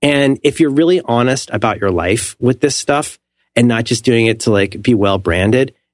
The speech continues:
you have to get near that third rail, which is that we can't treat everybody the same way all the time, especially strangers. It's just, I don't know how you do it.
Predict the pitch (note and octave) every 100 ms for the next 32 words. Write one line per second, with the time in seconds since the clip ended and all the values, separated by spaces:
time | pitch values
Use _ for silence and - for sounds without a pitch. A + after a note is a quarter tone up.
0 | - C3 A2 D#3 D#3 - A#2+ C3 A2 -
1 | B2+ B2+ B2+ A#2+ A#2 G2+ G2+ - A2+ G2
2 | F2+ E2+ F2 - - _ _ _ - B2+
3 | - B2 B2 - B2 A#2 - B2+ A#2 -
4 | C#3 A#2 A2+ A2+ A2+ A2 G2+ G2+ - F#2+
5 | G2+ G2+ G2 F#2 F#2+ - F#2 C#2+ - _
6 | _ _ _ _ _ _ - B2+ - E3+
7 | F#3+ E3+ A2+ E3 - - - C3 - -
8 | D3 F#3 F3 E3+ E3 A2+ E3+ G3 B2+